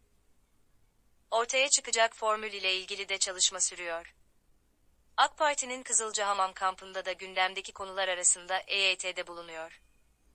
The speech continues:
Bu konuda kapsamlı bir çalışma devam ederken, beş adımda tamamlanacak bir rota da çizildi. İşte beş adımlı rotanın detayları.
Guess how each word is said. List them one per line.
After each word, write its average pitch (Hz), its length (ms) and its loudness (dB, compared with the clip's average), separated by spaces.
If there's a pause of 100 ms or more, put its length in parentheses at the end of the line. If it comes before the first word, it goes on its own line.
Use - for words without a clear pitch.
(720)
Bu 285 100 -2
konuda 226 340 -2
kapsamlı 208 580 4
bir 247 60 -8
çalışma 196 500 2
devam 190 280 4
ederken, 180 520 0 (220)
beş 254 180 6
adımda 208 360 -4
tamamlanacak 185 800 -2
bir 185 100 -4
rota 180 240 -6
da 170 80 -6
çizildi. 170 540 -4 (1800)
İşte 233 360 4
beş 240 200 4
adımlı 208 360 -6
rotanın 196 420 -6
detayları. 175 580 -2